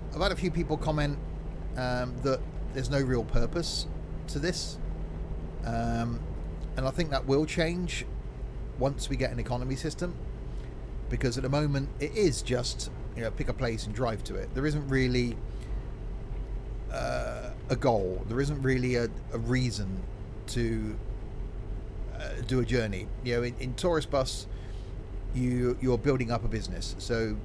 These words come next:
you've got to do the journeys to make money, and, uh, you want to be making money, basically. So by continuous do journeys, employing drivers, you then got to repair buses and stuff. Um, in this, there isn't really any of that.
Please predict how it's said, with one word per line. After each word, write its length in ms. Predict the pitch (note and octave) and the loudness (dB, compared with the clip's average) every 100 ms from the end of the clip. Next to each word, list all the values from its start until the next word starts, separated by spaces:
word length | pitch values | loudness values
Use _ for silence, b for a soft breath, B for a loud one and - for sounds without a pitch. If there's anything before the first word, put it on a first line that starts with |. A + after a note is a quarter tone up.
| - | -4
you've 120 | A#2 A2 | -2 2
got 100 | D#3 | 4
to 80 | |
do 100 | B2+ | 4
the 100 | A#2 | 0
journeys 600 | G2 A#2 A2 A2+ A2 - - - | 2 2 2 0 -2 -4 -6 -4
to 80 | |
make 200 | A#2 A2 | -2 0
money, 340 | A#2+ B2+ B2 A#2 - - - - - - - - B B B B - | 2 2 2 -2 -6 -8 -8 -8 -8 -6 -6 -6 B B B B -2
and, 320 | A2+ A2 G#2 | 0 0 2
uh, 120 | A2+ A2 - | 2 0 0
you 120 | C3 | 2
want 120 | A#2 | 2
to 40 | A2 | 2
be 80 | G#2 | 2
making 320 | G#2 - C3 | 0 0 2
money, 240 | A#2+ F#2+ | 2 0
basically. 560 | F2+ G2+ - G#2+ B2 B2+ - - - - - - | -2 -4 -2 -2 -2 -2 -4 -6 -6 -6 -4 -2
So 300 | - A2 G#2+ | 0 2 0
by 220 | G2 A#2 | 2 2
continuous 360 | B2 D3 C3+ - | 2 0 0 0
do 120 | A2+ | 0
journeys, 400 | C3 C#3 C3+ A#2 | 2 2 2 -2
employing 300 | G2+ A2 G#2 | -2 -2 0
drivers, 580 | C3+ C3+ C3 C3 B2 - B B B - | 2 2 4 2 0 -4 B B B -4
you 60 | G#2+ | -2
then 180 | A#2+ G#2+ | 0 2
got 100 | A2 | 0
to 60 | |
repair 500 | G2+ A#2+ G#2+ G#2 G#2 - - - - | 0 0 2 2 0 -4 -6 -6 0
buses 340 | C#3 C3 C#3 A#2 | 0 2 0 0
and 80 | |
stuff. 300 | A#2 C3 A#2+ - - - - A2+ | 0 2 2 0 -4 -4 -4 -2
Um, 440 | A2 A2 A2 A2 - | 0 0 -2 -4 -4
in 120 | B2+ | -2
this, 220 | C3+ C#3+ | 0 0
there 160 | - B2+ - | -2 0 0
isn't 260 | C3+ C3+ B2 | 0 -2 0
really 400 | B2 C3 B2 B2 - | 0 2 0 -2 -2
any 220 | A#2+ B2 | -2 -2
of 120 | B2+ | 0
that. 180 | D3+ D#3 | 0 -2